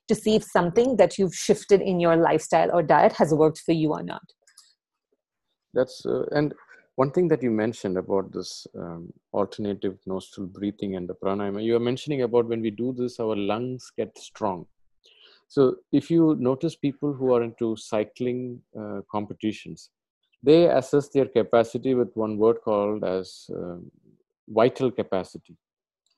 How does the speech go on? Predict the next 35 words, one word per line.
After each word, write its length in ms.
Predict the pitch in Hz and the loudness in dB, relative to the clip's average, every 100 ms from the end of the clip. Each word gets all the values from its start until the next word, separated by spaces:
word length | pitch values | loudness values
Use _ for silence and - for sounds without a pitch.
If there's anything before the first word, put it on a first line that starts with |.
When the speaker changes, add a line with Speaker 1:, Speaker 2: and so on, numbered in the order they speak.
| _ | _
Speaker 2:
Now, 140 | 190 123 | 2 6
the 80 | |
word 140 | - 180 | 6 6
Speaker 1:
Hmm. 60 | |
Speaker 2:
vital 340 | 151 151 156 165 | 6 6 6 4
capacity 580 | 156 123 135 135 131 147 | 4 6 4 4 0 0
literally 480 | 127 123 151 139 | 0 0 2 2
means 320 | 127 117 123 - | 2 0 -2 2
their 140 | 113 | 4
lung 320 | 104 104 113 | 4 2 2
capacity, 560 | 110 - 92 92 98 101 | 0 0 0 -2 -4 -4
and 240 | 104 110 | -4 -2
their 100 | 110 | 0
lung 240 | 110 117 139 | 2 2 2
capacity 800 | 139 - 127 117 127 147 147 131 | 2 2 2 0 -2 0 0 0
is 80 | |
depends, 600 | 113 113 - 127 135 - - | -2 -4 -2 -4 -6 -10 -8
I 40 | |
mean, 180 | 127 120 | -6 -4
it, 100 | 139 131 - | -6 -8 -2
that 260 | 143 156 - | 0 0 0
will 280 | 151 147 147 - _ _ _ _ - 110 110 _ _ | 0 0 -2 -8 _ _ _ _ -18 -18 -20 _ _
dictate 560 | 117 160 - 123 117 120 - | 0 0 2 2 2 0 -8
your 360 | 120 117 120 120 117 | 0 4 4 4 2
ability 440 | 113 123 127 135 | 0 -2 -4 -2
of 140 | 120 | -2
your 120 | - 110 | -2 -8
stamina, 600 | - 107 110 113 117 113 | -4 -4 -2 -4 -4 -2
your 200 | 107 101 | -2 -2
endurance, 720 | 107 120 123 113 113 113 - | -2 -2 0 0 -4 -6 -6
your 140 | 104 | -4
vitality, 800 | 92 101 101 120 131 123 - 117 | 0 -2 0 0 0 0 -2 -2
and 160 | - 120 | -2 0
your 120 | 120 113 | 0 4
overall, 480 | 123 120 117 113 | 4 6 6 6